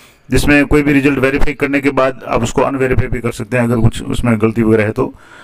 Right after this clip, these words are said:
अब जो नया एक option शुरू हुआ है जो, अ, सुबह तक नहीं था, अभी शुरू हुआ है, ये है class wise result दो हज़ार तेईस चौबीस।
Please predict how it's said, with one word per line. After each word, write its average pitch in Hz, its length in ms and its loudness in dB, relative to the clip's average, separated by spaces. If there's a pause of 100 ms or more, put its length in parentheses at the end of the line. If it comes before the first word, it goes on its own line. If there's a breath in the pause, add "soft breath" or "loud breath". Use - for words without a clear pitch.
(140 loud breath)
अब 135 120 0
जो 143 100 2
नया 147 200 2
एक 151 220 2
option 143 340 -2
शुरू 139 220 2
हुआ 135 140 6
है 131 100 2
जो, 139 220 2
अ, 120 380 2 (180)
सुबह 139 240 0
तक - 80 -2
नहीं 135 200 2
था, 131 140 2
अभी 127 160 0
शुरू 123 180 2
हुआ 120 180 6
है, 170 120 -4 (380 loud breath)
ये 143 140 4
है 147 180 2
class 143 300 -2
wise 143 200 2
result 135 340 0
दो 135 180 0
हज़ार 131 140 2
तेईस 131 240 0
चौबीस। 104 400 -2